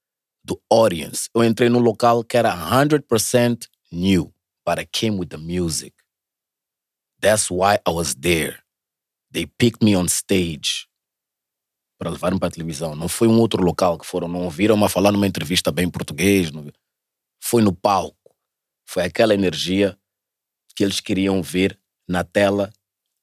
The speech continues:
numa certa altura. This can work. Então, para mim, eu não, eu não entrei ali com, com uma visão de saber o que que isto é. Eu entrei ali com music. All I knew was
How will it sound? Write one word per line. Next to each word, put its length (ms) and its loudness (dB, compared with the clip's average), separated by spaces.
numa 200 6
certa 320 0
altura. 440 -2
This 220 0
can 160 -2
work. 440 -8
Então, 320 -4
para 160 0
mim, 400 2
eu 80 4
não, 160 4
eu 240 0
não 160 2
entrei 300 2
ali 500 0
com, 480 0
com 140 -2
uma 200 4
visão 600 0
de 200 -6
saber 360 0
o 80 -4
que 120 -2
que 120 -4
isto 240 0
é. 240 2
Eu 100 2
entrei 260 4
ali 180 2
com 140 0
music. 520 2
All 180 4
I 100 2
knew 220 2
was 340 0